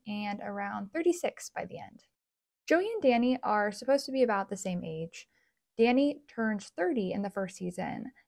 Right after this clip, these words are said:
meaning he was twenty-nine when the show started. If that feels too shocking for you, know that Bob Saget was about a year or two older when he first filmed it. There are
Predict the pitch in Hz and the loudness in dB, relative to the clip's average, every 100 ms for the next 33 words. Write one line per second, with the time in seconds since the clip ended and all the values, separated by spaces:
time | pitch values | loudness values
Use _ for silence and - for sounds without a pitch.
0 | - 220 233 240 302 311 - - 415 440 | -4 0 0 0 -4 -6 -8 -6 -4 -4
1 | 415 415 370 220 214 208 208 214 208 - | -4 -2 0 -2 -4 -4 -4 -4 -8 -6
2 | 196 - - - _ - 226 339 370 359 | -8 -8 -10 -12 _ -10 6 6 6 2
3 | 349 - 285 214 208 196 185 180 - 233 | 0 -4 -2 0 -2 -2 -2 -2 0 0
4 | 226 - 233 233 233 214 202 202 - 220 | 0 0 0 0 -2 -4 -2 -2 0 2
5 | 220 220 202 196 208 180 208 - 170 196 | 2 0 -2 0 0 0 -2 0 0 -2
6 | 190 175 180 - - - - 98 - - | -4 -6 -8 -8 -8 -8 -10 -10 -8 -10
7 | - _ _ _ - 233 226 - 208 202 | -12 _ _ _ 4 4 4 0 -2 0
8 | 202 | -2